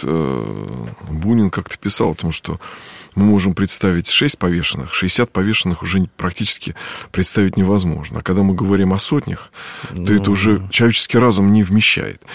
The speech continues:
Speaker 1: И то же самое, вот я скажу о братской могиле. Потому что, когда мы говорим о братской могиле,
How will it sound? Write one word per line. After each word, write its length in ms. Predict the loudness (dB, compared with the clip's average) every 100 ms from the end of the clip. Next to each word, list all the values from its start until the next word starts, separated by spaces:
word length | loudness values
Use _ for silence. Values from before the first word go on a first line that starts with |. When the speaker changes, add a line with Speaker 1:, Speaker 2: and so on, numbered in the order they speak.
| -10 -2
Speaker 1:
И 80 | 0
то 120 | 4
же 120 | 2
самое, 420 | 4 4 6 6 4
вот 220 | 0 -2
я 60 |
скажу 360 | -2 -2 -2 0
о 80 | 0
братской 360 | 2 0 0 2
могиле. 460 | 2 2 -2 -8 -12 -20 -20 -18 -16 -18 -8
Потому 140 | -6
что, 140 | -2
когда 220 | 0 4 6
мы 200 | 4 2 -6 -4
говорим 320 | 2 6 6
о 40 | 4
братской 400 | 2 0 2 2
могиле, 500 | 2 0 0 2